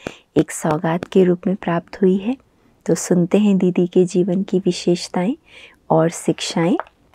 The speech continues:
परम प्यारे अव्यक्त मूर्त मात पिता बाप दादा के अति लाडले, यज्ञ की पूर्वज आत्माओं की सूक्ष्म सकाश द्वारा स्वसेवा और विश्व सेवा में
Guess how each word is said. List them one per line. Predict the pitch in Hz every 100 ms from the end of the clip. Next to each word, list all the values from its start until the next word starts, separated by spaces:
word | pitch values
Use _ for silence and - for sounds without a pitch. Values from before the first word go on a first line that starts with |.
| -
परम | 247 277 339
प्यारे | - 262 233 233 240 -
अव्यक्त | - 190 202 202 - -
मूर्त | 196 175 175 - - - - _ -
मात | 196 190 196
पिता | - 208 - 190
बाप | 190 196 170 - -
दादा | 170 202 240 -
के | 165 - _ _ _ _ -
अति | 247 - 294
लाडले, | 247 170 175 185 185 180 _ _ _ - - _ 214
यज्ञ | 247 277 - 311
की | - 302
पूर्वज | - 190 180 196 208
आत्माओं | 208 185 - 196 185 202
की | - 208
सूक्ष्म | - 196 190 - 214
सकाश | 214 - 185 - 170 190 - -
द्वारा | 180 160 175 190 _ _ _ _ - _
स्वसेवा | - - 233 220 - 190 175 175 - _ _ _ _ _
और | 170 175 170
विश्व | 190 - - 196
सेवा | - - 170 185 254
में | 202